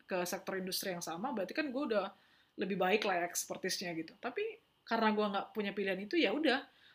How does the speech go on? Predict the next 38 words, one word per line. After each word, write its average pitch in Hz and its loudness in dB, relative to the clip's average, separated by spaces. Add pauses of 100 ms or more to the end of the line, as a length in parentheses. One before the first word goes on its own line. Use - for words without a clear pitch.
Akhirnya 311 0
gua 226 0
pindah 220 0
ke - -4
tempat - 2
yang 202 0
baru 185 4
lagi, 180 2
dengan 180 -4
sektor 180 -4
industri 185 -4
yang 175 -4
baru, 175 -2 (320)
gua 302 10
harus 320 2
belajar 196 2
lagi 226 2
dari 247 2
nol, 220 -6 (480)
gitu. 165 -14 (640)
Dan 185 0
gua 302 8
nggak 262 8
tahu 320 4
ini 254 2
bertahan 202 2
berapa 180 0
lama. 190 -4
Jadi, 240 0 (1900)
kalau 320 4
gua 320 8
lihat - -4
perjalanan 208 6
hidup 190 0
gua, 285 2
gua 359 4
ngerasa 262 -2
kayak 185 -2